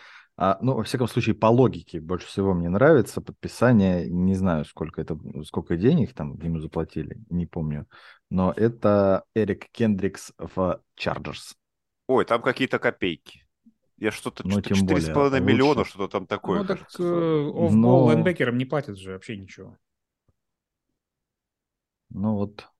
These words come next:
Speaker 1: но кажется, что он может добавить наконец-то хоть туда просто человека, который хоть и знает, как играть лайнбекером. Слышал про это пару раз.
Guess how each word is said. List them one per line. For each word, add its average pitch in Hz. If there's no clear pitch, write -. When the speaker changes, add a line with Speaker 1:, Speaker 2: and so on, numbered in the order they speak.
Speaker 1:
но 104
кажется, 104
что 95
он 98
может 95
добавить 101
наконец-то 95
хоть -
туда 82
просто 87
человека, 135
который 113
хоть 101
и 110
знает, 113
как 107
играть 117
лайнбекером. 87
Слышал 110
про 104
это 95
пару 104
раз. 139